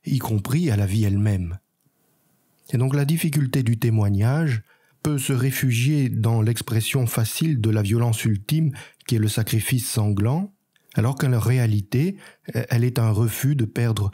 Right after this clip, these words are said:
le confort, la camaraderie, le, la facilité,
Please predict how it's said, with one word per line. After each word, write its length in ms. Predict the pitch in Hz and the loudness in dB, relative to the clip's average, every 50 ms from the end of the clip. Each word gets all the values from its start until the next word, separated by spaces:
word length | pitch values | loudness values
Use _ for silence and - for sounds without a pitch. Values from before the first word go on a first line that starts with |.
| - - _ | -8 -10 _
le 160 | - 110 107 | -4 -4 -2
confort, 680 | - - 110 101 - - 117 113 117 123 127 120 107 | 0 -2 -2 -2 -2 -2 0 0 0 0 0 -2 -2
la 80 | - 107 | -4 -4
camaraderie, 840 | 101 - 104 104 107 101 107 107 98 107 95 107 113 117 120 123 113 - - - - _ _ | -4 -2 0 0 0 0 0 0 0 0 0 0 0 2 0 0 -2 -6 -12 -20 -20 _ _
le, 240 | - - 98 101 - | -8 -6 -6 -6 -4
la 160 | - 117 107 101 | -4 -4 -4 -2
facilité, 920 | - - 113 110 - - 113 110 107 107 - - - 120 123 123 127 | -2 -2 -2 -2 0 0 0 0 0 -2 -2 -2 0 0 0 0 -2